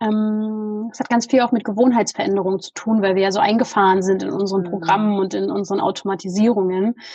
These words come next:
Speaker 1: Wie, ähm, was würdest du denn sagen, zum Beispiel auch das Thema Social Media? Ja, gerade auch für Sensibelchen, äh, viele Eindrücke, man swiped so rum und sieht tausend Millionen Sachen und, uah.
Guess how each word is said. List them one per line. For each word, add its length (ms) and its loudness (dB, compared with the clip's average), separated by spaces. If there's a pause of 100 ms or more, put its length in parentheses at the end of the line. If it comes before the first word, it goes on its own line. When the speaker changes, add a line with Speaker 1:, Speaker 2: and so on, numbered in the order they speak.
(380)
Speaker 1:
Wie, 400 6
ähm, 640 0
was 300 -8
würdest 200 -2
du 40 0
denn 160 2
sagen, 280 2
zum 140 -6
Beispiel 280 -4
auch 120 -4
das 140 -14
Thema 420 -2
Social 400 -4
Media? 540 2 (580)
Ja, 300 4
gerade 280 2
auch 140 -4
für 120 -4
Sensibelchen, 960 2 (120)
äh, 560 -2
viele 260 2
Eindrücke, 640 0 (200)
man 160 2
swiped 500 -2
so 120 0
rum 240 0
und 140 0
sieht 160 -6
tausend 300 0
Millionen 260 -4
Sachen 360 0
und, 220 -2
uah. 480 0